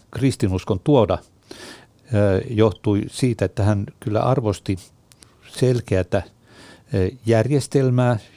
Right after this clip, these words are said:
joka kristinuskossa oli. Se oli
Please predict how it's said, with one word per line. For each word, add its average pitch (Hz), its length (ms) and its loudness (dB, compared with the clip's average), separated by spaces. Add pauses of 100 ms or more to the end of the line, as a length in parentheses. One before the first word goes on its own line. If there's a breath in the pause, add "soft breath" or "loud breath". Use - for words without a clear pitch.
joka 117 280 0
kristinuskossa 113 880 -2
oli. 113 320 0 (1300 loud breath)
Se - 160 0
oli 101 180 2